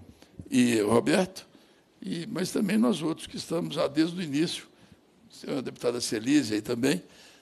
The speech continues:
nós estamos juntos já nessa, nessa iniciativa, junto com o deputado Bartô, que estava aqui.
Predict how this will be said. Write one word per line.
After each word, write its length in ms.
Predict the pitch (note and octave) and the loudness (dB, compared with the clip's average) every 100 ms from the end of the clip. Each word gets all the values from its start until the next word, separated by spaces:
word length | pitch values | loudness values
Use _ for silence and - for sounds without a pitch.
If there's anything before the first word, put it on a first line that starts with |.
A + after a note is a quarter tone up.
| _ | _
nós 240 | E3+ E3 D3 | 2 2 4
estamos 800 | - - C#3+ D3 F3 G3 - G#2 | 2 4 6 6 2 0 -2 -4
juntos 380 | A2+ D#3 D#3 | -2 0 -2
já 180 | C#3 C#3+ | 0 2
nessa, 520 | C3 D#3 - D3+ B2 - _ - _ | 2 0 0 0 -2 -10 _ -20 _
nessa 260 | - C3+ D3+ | 0 2 2
iniciativa, 680 | C#3+ - G#2+ - D3 D#3 - - - - - - | -2 -2 -2 2 6 6 4 -14 -20 -20 -20 -14
junto 300 | - B2 A#2+ | -4 -4 -4
com 60 | C#3+ | -4
o 60 | B2 | -4
deputado 340 | A#2+ - B2+ | -2 -2 2
Bartô, 480 | C3+ C3+ - D#3 D3+ | 4 2 4 6 4
que 60 | |
estava 240 | - A#2 A2+ | 4 0 0
aqui. 240 | - A#2 | -6 -10